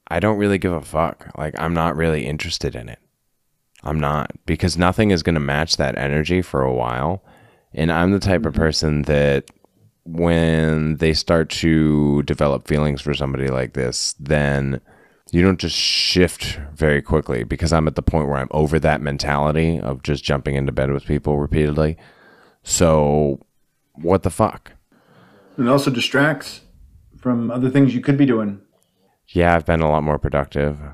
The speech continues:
Speaker 1: Like I said, I've been working out. So whoever gets their hands on me
Speaker 2: P ninety.
Speaker 1: next is gonna be <laughs> loving the results they have on their hands.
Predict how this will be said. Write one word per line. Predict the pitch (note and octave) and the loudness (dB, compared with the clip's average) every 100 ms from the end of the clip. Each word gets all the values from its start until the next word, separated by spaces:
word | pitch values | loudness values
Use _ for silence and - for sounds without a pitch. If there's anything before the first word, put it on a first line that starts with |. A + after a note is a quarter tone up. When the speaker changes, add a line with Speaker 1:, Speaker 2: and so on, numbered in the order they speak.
| - | -8
Speaker 1:
Like | C#2+ C#2 | -4 -4
I | D2 | -4
said, | - C#2 | -4 -2
I've | C2+ | -2
been | C2+ C2+ | -4 -4
working | C2+ - C#2 | -6 -4 -2
out. | C2+ C2+ _ _ _ _ _ - | -2 -4 _ _ _ _ _ -4
So | D#2 C#2 C#2 | -2 0 2
whoever | D2+ D2+ D#2 | 2 2 0
gets | D#2 - | -4 -2
their | C#2+ | 2
hands | D2 C#2 D#2 | 4 6 4
on | D2+ | 4
me | C#2+ | 4
Speaker 2:
P | |
ninety. | |
Speaker 1:
next | C#2 C2+ - - - | 2 -2 -4 -8 -8
is | C#2+ C#2 C#2 C2+ | -2 0 0 0
gonna | D#2+ C#2+ | 0 -2
be | C#2 C2+ | 0 0
<laughs> | D#2 C2+ C#2+ D2 D#2 | 2 2 0 2 4
loving | E2 D#2+ D#2+ D#2+ E2 E2 E2+ D#2+ E2 | 6 6 6 6 4 4 4 2 2
the | E2 | 2
results | D#2+ D2+ D#2 D2 - | 2 2 2 0 -2
they | D2 C#2+ | 0 2
have | C#2+ B1 B1 C2 | 2 0 -2 -4
on | C2+ | -4
their | B1 | -4
hands. | B1 A#1 G#1 G#1+ - | -4 -4 -6 -10 -14